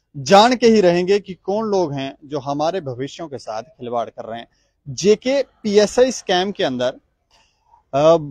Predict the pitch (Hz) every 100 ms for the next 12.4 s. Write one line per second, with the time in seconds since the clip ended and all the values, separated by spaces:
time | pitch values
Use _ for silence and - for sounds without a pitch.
0 | 131 - 160 156 160 165 202 226 151 160
1 | 180 175 165 156 180 190 202 180 165 160
2 | 175 175 156 139 - 202 208 202 202 -
3 | - 180 - 180 196 202 214 190 156 -
4 | - - 214 131 120 120 143 143 _ _
5 | _ _ _ _ _ - 147 165 156 214
6 | - 127 120 117 135 147 120 139 113 -
7 | 196 160 135 131 - 302 - 185 202 -
8 | 139 123 135 135 131 165 160 - - 185
9 | - 143 120 117 156 160 165 127 120 120
10 | 151 156 175 180 180 175 202 233 _ _
11 | _ 160 180 - 220 131 151 180 247 226
12 | 170 139 117